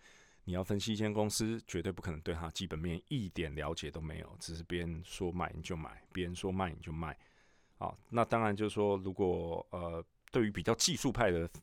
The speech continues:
投资人来讲呢，就是只看 technical indicator，这就是，就是另外一个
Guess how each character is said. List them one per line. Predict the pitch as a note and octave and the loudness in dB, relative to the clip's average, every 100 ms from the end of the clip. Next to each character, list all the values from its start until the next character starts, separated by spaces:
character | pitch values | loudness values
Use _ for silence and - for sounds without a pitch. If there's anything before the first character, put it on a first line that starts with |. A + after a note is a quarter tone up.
| - - | -18 -4
投 | F2+ | -2
资 | E2 | 2
人 | G2 | 2
来 | D#2+ | 0
讲 | D#2+ D2+ | -2 -4
呢， | D#2 F2 - | -4 -12 -8
就 | F#2+ | -6
是 | E2 - _ _ | -6 -10 _ _
只 | - E2 | -10 -8
看 | - G2+ E2+ E2+ - - _ _ _ | -2 0 0 -6 -14 -20 _ _ _
technical | A2+ - G#2 G#2+ G2+ | -4 -2 0 0 0
indicator， | G#2 G#2+ - F#2+ G2 - | 0 -2 -2 -4 -6 -10
这 | - F#2+ | -2 0
就 | F2 F2 | 0 0
是， | - E2+ | -4 -4
就 | - | -4
是 | E2+ F2 | -4 -4
另 | F2+ G#2+ F2 | -2 -2 0
外 | F2+ D#2+ | 0 0
一 | E2+ | -4
个 | D#2+ D#2 | -4 -4